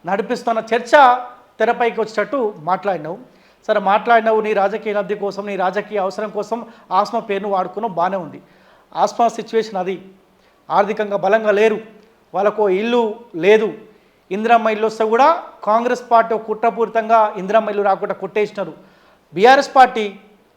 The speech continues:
ఫండింగ్ తోటి చాలా పైసలు బీఆర్ఎస్ పార్టీ ఖాతాలు వేసుకున్నారు కదా,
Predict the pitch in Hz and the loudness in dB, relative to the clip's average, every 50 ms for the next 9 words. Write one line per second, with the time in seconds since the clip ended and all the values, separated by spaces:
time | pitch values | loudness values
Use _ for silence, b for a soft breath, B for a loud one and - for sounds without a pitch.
0 | _ _ _ _ _ _ _ _ _ _ _ _ _ _ - 202 214 233 262 269 | _ _ _ _ _ _ _ _ _ _ _ _ _ _ -2 -2 0 2 0 0
1 | 254 - 262 254 254 254 247 - 233 226 240 247 262 254 262 254 233 - 254 247 | 2 4 4 4 4 2 0 4 6 6 8 8 8 6 6 2 2 2 0 -2
2 | 214 190 226 247 254 254 247 247 - - 240 233 233 240 220 233 - 220 233 233 | 0 0 4 6 6 6 4 2 2 2 2 2 2 -2 -6 -2 0 0 2 4
3 | 254 247 233 254 247 - - 285 254 214 208 180 165 | 2 2 2 2 -2 -2 -4 -2 -2 0 -2 -2 -4